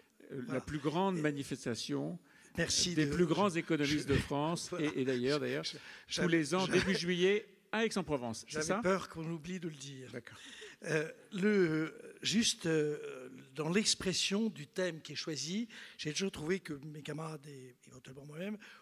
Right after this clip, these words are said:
Speaker 2: on avait assez bien senti les thèmes. Et cette année, donc deux mille vingt, le thème sera « Agir face au dérèglement du monde ». Alors c'est très intéressant parce que les deux mots-clés sont « Agir ».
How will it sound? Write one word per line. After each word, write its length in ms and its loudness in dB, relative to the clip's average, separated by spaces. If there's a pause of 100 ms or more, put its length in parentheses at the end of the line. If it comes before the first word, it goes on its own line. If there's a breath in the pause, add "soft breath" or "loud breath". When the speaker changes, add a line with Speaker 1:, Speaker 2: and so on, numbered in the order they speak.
(140 loud breath)
Speaker 2:
on 80 -8
avait 240 -4 (340)
assez 240 -4
bien 220 -4
senti 400 -6
les 160 -12
thèmes. 400 -8 (580 loud breath)
Et 100 -6
cette 280 0
année, 280 -2
donc 200 -12
deux 100 -14
mille 160 -14
vingt, 280 -10
le 100 -10
thème 260 -4
sera « 480 -6 (720 loud breath)
Agir 580 0
face 300 -6
au 60 -6
dérèglement 460 -2
du 120 -8
monde ». 260 -12 (640 loud breath)
Alors 100 -8
c'est 120 -4
très 240 -6
intéressant 480 -4
parce 160 -12
que 220 -12 (340 loud breath)
les 120 -10
deux 220 -4
mots-clés 640 -4
sont « 280 -6
Agir ». 540 -6